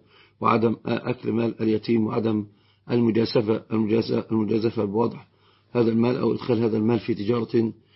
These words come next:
يمكن أن، أن تضيع هذا المال، كان يبيع بالتقسيط وغيره. ولذلك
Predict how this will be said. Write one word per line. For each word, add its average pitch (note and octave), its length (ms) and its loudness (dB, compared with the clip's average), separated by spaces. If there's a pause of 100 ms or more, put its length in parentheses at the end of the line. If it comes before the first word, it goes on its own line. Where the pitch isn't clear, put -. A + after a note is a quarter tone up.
(300)
يمكن A2+ 400 4
أن، A2 100 0
أن A2+ 280 -6
تضيع A#2+ 360 2
هذا A2 220 -4
المال، A#2 360 -2 (760)
كان A2+ 220 2
يبيع A2+ 180 4
بالتقسيط G#2+ 600 -4
وغيره. A2+ 520 2 (380)
ولذلك A#2+ 680 2